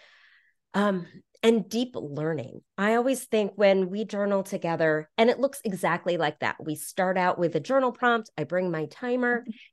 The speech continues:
Speaker 1: And when the timer's running, we go on our own journey of self-discovery. When the timer comes off, we come back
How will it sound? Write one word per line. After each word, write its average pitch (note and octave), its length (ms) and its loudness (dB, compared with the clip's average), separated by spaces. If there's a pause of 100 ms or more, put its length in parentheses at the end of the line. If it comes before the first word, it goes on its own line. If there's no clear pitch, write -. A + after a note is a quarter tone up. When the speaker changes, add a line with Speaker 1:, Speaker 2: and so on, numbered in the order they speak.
Speaker 1:
And A3+ 240 4
when A#3+ 140 2
the B3 80 -2
timer's C#4 520 -4
running, A#3+ 420 0
we G3+ 240 -10
go A3+ 340 4
on G3+ 180 2
our G#3 160 -2
own F#3+ 300 0
journey F3+ 500 -2
of D3 140 -6
self-discovery. D3 960 -14 (220)
When G#3 140 0
the A#3 80 0
timer B3+ 360 -6
comes A#3 260 -8
off, D#4+ 260 -4
we C4 140 -4
come B3+ 240 -4
back C4 420 -4